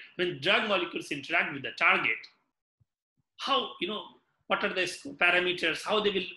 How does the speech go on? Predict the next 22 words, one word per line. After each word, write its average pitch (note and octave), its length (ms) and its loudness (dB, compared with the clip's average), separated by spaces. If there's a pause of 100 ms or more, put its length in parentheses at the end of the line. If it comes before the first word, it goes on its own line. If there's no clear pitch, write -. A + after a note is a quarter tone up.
(180)
behave, E3 440 4
how F3+ 140 2
it F#3+ 100 -4 (100)
will D#3 120 -6
react. E3+ 340 4 (340)
So F#3 220 -2
molecular F4 480 2
simulation G3 560 -2
means D3+ 300 -6 (320)
capturing A#3+ 480 0
the E3 160 -2
behavior D3+ 420 -4
of D3+ 60 -14
the C3 100 -8 (100)
proteins B3 760 -4 (220)
or G3 120 2
the A3+ 40 2
biomolecules E3+ 920 0 (280)
in D#3 120 -8
their D#3 120 2 (220)
full F4 160 4 (100)
atomic F3 280 0